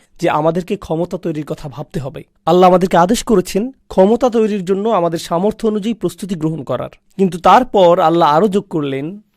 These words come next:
"ওয়ামির রিবাতিল খৈল", আর বিশেষভাবে অশ্বারোহী সেনাদল তৈরি করো। অশ্বারোহী মানে ঘোড়া, যুদ্ধের জন্য প্রস্তুত ঘোড়া। এখন আসুন রাসূল সাল্লাল্লাহু আলাইহি সাল্লামের জীবন থেকে বিষয়টা নিয়ে চিন্তা করি।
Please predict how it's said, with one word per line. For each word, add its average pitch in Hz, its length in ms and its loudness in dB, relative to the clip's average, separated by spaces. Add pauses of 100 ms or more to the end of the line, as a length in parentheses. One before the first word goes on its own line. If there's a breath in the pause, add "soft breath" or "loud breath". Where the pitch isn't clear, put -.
(140)
"ওয়ামির 151 300 0
রিবাতিল 196 400 0
খৈল", 240 400 -4 (280)
আর 160 160 0
বিশেষভাবে 160 760 0 (420)
অশ্বারোহী 214 580 2
সেনাদল 185 420 2
তৈরি 151 260 -4
করো। - 240 -12 (260)
অশ্বারোহী 196 440 0
মানে 208 180 0
ঘোড়া, 175 480 2
যুদ্ধের 175 360 -4
জন্য 190 180 -2
প্রস্তুত 185 380 -8
ঘোড়া। 165 340 -6 (880)
এখন 247 280 0
আসুন 214 280 0
রাসূল 185 260 -2
সাল্লাল্লাহু 190 420 0
আলাইহি 190 160 0
সাল্লামের 175 300 -2
জীবন 160 240 -2
থেকে 185 260 -4
বিষয়টা 156 380 -6
নিয়ে 147 200 -6
চিন্তা 170 300 -10
করি। 135 240 -12